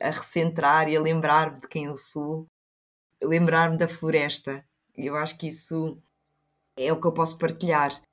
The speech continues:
Isso ajuda-me imenso, imenso. O ano passado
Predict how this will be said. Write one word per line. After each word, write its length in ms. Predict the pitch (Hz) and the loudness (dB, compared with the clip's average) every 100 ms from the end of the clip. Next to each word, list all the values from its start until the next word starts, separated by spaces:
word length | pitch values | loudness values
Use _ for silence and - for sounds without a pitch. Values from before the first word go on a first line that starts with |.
| _ _ - | _ _ -4
Isso 280 | 180 175 190 | 0 2 0
ajuda-me 480 | 165 185 180 180 - | 0 2 2 0 0
imenso, 540 | 180 165 156 151 - - | 2 2 2 -2 -6 -4
imenso. 840 | 165 151 143 143 - 139 131 117 _ _ _ _ _ _ _ | -2 -2 -2 -6 -6 -8 -8 -12 _ _ _ _ _ _ _
O 80 | 151 | -2
ano 120 | 147 | -2
passado 360 | 147 160 151 | 0 0 0